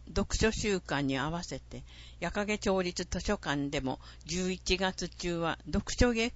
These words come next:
間を行っています。読書に親しんでいただけるように、様々な企画を用意しています。好きな本を何度も読む、話題の本を読む、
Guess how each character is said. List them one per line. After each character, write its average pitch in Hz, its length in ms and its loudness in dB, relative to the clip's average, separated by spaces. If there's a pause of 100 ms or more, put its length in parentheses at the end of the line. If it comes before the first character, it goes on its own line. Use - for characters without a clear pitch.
間 160 260 -2
を 135 160 2
行 156 180 -4
っ 147 200 -2
て - 220 -4
い 139 140 0
ま 135 180 0
す。 - 160 -14 (540)
読 254 260 4
書 165 180 4
に 151 120 2
親 196 260 2
し 208 200 0
ん 160 120 4
で 135 140 0
い 139 80 0
た 165 140 0
だ 165 140 2
け 165 180 -2
る 156 120 0
よ 143 160 2
う 123 60 0
に、 - 160 -6 (300)
様 214 320 0
々 165 260 0
な 143 140 -2
企 - 180 -10
画 165 300 -2
を 156 140 2
用 165 260 2
意 135 100 0
し - 100 -2
て - 160 -2
い 143 160 2
ま 139 180 -2
す。 - 180 -18 (680)
好 - 80 6
き 269 100 4
な 220 140 6
本 190 240 4
を 160 80 4
何 185 320 4
度 156 120 2
も 143 120 2
読 147 160 2
む、 131 160 0 (340)
話 170 160 2
題 220 220 4
の 220 160 4
本 202 300 4
を 151 80 2
読 156 160 4
む、 135 220 -2